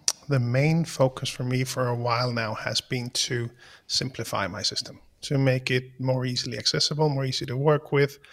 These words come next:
I'm also very sensitive to how much information is, is shown to me at any given time. So I really want a, a very clean, a very straightforward system to, to set up and maintain and work with.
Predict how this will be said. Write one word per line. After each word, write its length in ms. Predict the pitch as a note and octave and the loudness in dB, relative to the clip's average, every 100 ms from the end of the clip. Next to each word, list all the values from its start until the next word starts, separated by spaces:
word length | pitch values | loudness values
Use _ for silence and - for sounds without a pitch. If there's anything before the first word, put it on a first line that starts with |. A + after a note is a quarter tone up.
| - - - | -20 -12 -2
I'm 540 | C3 B2+ B2+ B2+ B2+ | 0 2 0 -2 -4
also 260 | - C3+ C#3+ | -4 0 0
very 240 | B2+ C3 | 0 0
sensitive 560 | C3+ - C#3+ F3 E3+ F3+ | 2 2 0 0 0 0
to 180 | - C3 | 0 -2
how 240 | A2+ B2 | -2 -4
much 240 | C3 B2+ - | -4 -4 -6
information 600 | B2+ B2 B2+ E3 F#3+ D#3 | -6 -6 -4 -2 -2 0
is, 360 | C3 C3 - - | 2 2 0 0
is 100 | C#3+ | -2
shown 360 | - C#3 C#3+ | 0 0 0
to 140 | C#3+ D3 | 0 2
me 120 | D3 | 2
at 120 | C3+ | 2
any 140 | C3+ C3 | 0 -2
given 280 | C3+ B2+ | -2 -2
time. 320 | B2+ D3 C#3 C#3 | -2 -2 -2 -2
So 140 | C3 | 2
I 40 | |
really 200 | B2+ C3 | 4 6
want 240 | B2+ A#2+ B2 | 4 2 0
a, 160 | A#2 - - - - | -2 -4 -12 -20 -10
a 60 | C3 | -6
very 200 | A#2 A#2+ | -2 -2
clean, 540 | - - C3 C3 B2 - | -2 -2 0 0 -2 -4
a 180 | - C3+ | -6 -4
very 260 | B2+ B2+ A#2+ | -2 -2 -2
straightforward 600 | - A#2+ - B2 A#2+ B2 | -4 -6 -6 -6 -4 -6
system 340 | - - C3 | -6 -8 -8
to, 300 | - B2+ B2+ C3 | -10 -10 -10 -10
to 100 | C3+ | -6
set 240 | - B2+ | -2 0
up 180 | A#2+ - | -2 -4
and 120 | B2 | -6
maintain 420 | A#2+ A#2 - B2+ | -4 -4 -4 -6
and 140 | B2 A#2+ | -6 -4
work 160 | B2+ - | -4 -6
with. 160 | A2 | -14